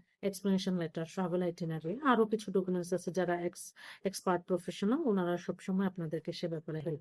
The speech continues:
করবে। তারপরে আপনাদের এখানকার, আ, প্রসেসটা একটু ডিফারেন্ট কিন্তু। এখানে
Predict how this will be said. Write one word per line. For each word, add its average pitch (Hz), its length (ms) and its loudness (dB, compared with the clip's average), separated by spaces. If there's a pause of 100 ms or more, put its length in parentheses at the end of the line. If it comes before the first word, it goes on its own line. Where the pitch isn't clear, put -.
করবে। 156 300 -4 (580)
তারপরে 233 440 4
আপনাদের 190 580 0
এখানকার, 190 640 -2
আ, 175 100 2
প্রসেসটা 190 480 -2
একটু 180 200 -4
ডিফারেন্ট 165 500 -4
কিন্তু। 160 240 -2
এখানে 185 440 0